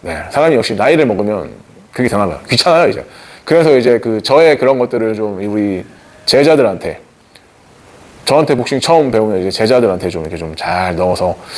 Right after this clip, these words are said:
이렇게 잘 만들어가는 또 이제 그런 즐거움을 제가 이제 알아가고 있는 것 같습니다. 네, 역시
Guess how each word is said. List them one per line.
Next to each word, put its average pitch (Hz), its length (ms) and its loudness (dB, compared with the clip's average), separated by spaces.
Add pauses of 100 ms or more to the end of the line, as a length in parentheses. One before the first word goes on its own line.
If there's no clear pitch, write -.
(260)
이렇게 110 140 0
잘 110 280 2
만들어가는 135 680 2
또 233 220 6
이제 220 180 4
그런 220 280 4
즐거움을 202 540 4
제가 160 220 4
이제 131 420 0
알아가고 143 440 2
있는 127 120 0
것 110 80 0
같습니다. 87 380 -6 (800)
네, 151 240 -6 (240)
역시 139 400 0